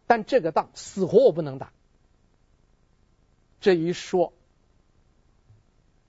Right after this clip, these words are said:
这个年轻的秦武王明白了，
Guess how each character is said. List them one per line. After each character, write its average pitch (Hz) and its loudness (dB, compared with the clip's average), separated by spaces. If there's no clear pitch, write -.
这 139 -6
个 151 0
年 156 2
轻 180 -4
的 160 -2
秦 143 -8
武 123 -10
王 117 -8
明 107 -14
白 117 -14
了， 110 -20